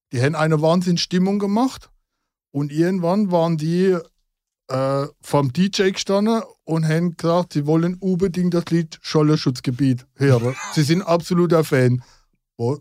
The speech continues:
Speaker 1: wo immer die auch das Lied herkennen, aber
Speaker 2: Ich,
Speaker 1: egal. Es
Speaker 2: unsere
Speaker 1: ist halt
Speaker 2: überregionale Bekanntheit,
Speaker 1: <laughs>
Speaker 2: die,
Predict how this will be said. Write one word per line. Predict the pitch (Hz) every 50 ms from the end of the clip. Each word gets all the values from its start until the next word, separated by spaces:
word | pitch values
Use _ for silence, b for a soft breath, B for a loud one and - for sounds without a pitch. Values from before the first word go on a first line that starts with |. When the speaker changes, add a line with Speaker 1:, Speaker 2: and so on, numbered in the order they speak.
| _ _
Speaker 1:
wo | 120 113 139
immer | 170 165 156 165 156
die | 147 139 - 165 151
auch | 147 -
das | - 135 127 - -
Lied | 185 208 196
herkennen, | 180 156 143 - - 143 143 143 143
aber | 139 135 139 143 151
Speaker 2:
Ich, | 160
Speaker 1:
egal. | 143 - 143 120 113 120
Es | 127 -
Speaker 2:
unsere | 123 123 120 156 160 117
Speaker 1:
ist | 123
halt | 147 139
Speaker 2:
überregionale | 123 120 123 113 110 113 101 - 110 104 104 98 98 98 95
Bekanntheit, | 92 95 90 - 98 98 98 - 104 92 90 87 85 -
Speaker 1:
<laughs> | 170 175
Speaker 2:
die, | 190 - - 90 87